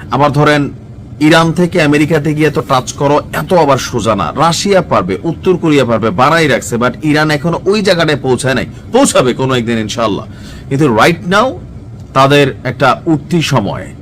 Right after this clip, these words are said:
এই যে ঝামেলা, কয়েকদিন পরে পরে যুদ্ধ হচ্ছে, একটা যুদ্ধের ব্যয়ভার, রাষ্ট্রীয় ক্ষতি, বিলিয়নস বিলিয়ন ডলার, এটারে ঘাটতিটা কাটাইয়া আবার দাঁড়ানো, অর্থনীতিকে, জনগণকে খুশি রাখা,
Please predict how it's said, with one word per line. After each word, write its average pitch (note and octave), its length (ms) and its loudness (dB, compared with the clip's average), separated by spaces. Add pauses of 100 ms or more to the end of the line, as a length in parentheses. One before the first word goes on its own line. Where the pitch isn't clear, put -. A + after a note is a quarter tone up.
(320)
এই C#3+ 80 -2
যে C#3 120 2
ঝামেলা, B2+ 560 2
কয়েকদিন B2+ 340 0
পরে C3+ 200 2
পরে C3 180 0
যুদ্ধ A2 280 -2
হচ্ছে, B2 520 2 (400)
একটা C3+ 180 0
যুদ্ধের B2 420 0
ব্যয়ভার, A#2+ 540 2
রাষ্ট্রীয় C3 440 2
ক্ষতি, C3+ 360 0
বিলিয়নস F3 640 2
বিলিয়ন C#3 360 2
ডলার, G2+ 360 0 (680)
এটারে F#3 440 2
ঘাটতিটা D#3+ 560 -2
কাটাইয়া D#3+ 600 2 (220)
আবার A#2 320 2
দাঁড়ানো, C#3 480 2
অর্থনীতিকে, B2+ 800 -2 (420)
জনগণকে C#3 520 2
খুশি B2 280 -2
রাখা, B2 400 0